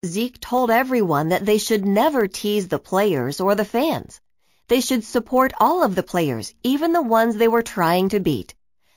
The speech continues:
That way, everyone could have fun and no one would have to feel bad. "Now, who thinks they can be a good sport so that we can finish this game and have a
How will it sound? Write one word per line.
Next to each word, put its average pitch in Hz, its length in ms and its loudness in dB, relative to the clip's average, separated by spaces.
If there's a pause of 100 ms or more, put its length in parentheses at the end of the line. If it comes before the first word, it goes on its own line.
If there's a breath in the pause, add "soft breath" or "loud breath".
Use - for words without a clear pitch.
(120)
That 170 320 0
way, 143 400 -2
everyone 214 540 2
could 190 180 -4
have 214 180 2
fun 185 480 0
and 220 200 0
no 294 160 2
one 277 260 0
would 277 120 0
have 208 260 -2
to 220 80 -4
feel 185 340 0
bad. 143 360 -2 (760)
"Now, 269 560 2
who 466 160 6 (140)
thinks 359 280 0
they 269 180 2
can 247 240 2
be 294 200 2
a 214 100 6
good 220 340 0
sport 339 560 0
so 285 140 0
that 269 140 0
we 277 100 2
can 262 200 0
finish 330 400 -2
this 339 200 0
game 403 480 2
and 233 100 4
have 302 240 2
a 226 160 2